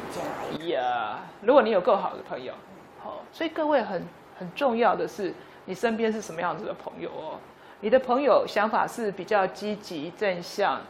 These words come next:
Speaker 2: 比较容易转念的，还是你的朋友每次看到你就在抱怨、批评这个、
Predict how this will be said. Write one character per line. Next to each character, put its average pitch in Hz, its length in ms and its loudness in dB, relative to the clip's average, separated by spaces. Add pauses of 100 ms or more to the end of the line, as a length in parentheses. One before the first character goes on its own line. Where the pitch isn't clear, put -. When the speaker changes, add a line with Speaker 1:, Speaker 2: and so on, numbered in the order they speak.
(760)
Speaker 2:
比 202 60 -6
较 247 120 8
容 202 140 6
易 214 80 4
转 170 200 0
念 175 240 0
的， 117 120 -6 (400)
还 190 80 -10
是 226 80 -2
你 190 120 -2
的 - 60 -8
朋 175 140 -6
友 160 160 -4 (840)
每 180 140 -6
次 220 140 -6
看 214 120 0
到 202 120 2
你 120 160 -6 (260)
就 196 100 -4
在 190 80 -2
抱 175 240 2
怨、 160 160 -2 (1160)
批 240 80 -6
评 202 140 -4
这 190 120 -2
个、 156 120 -4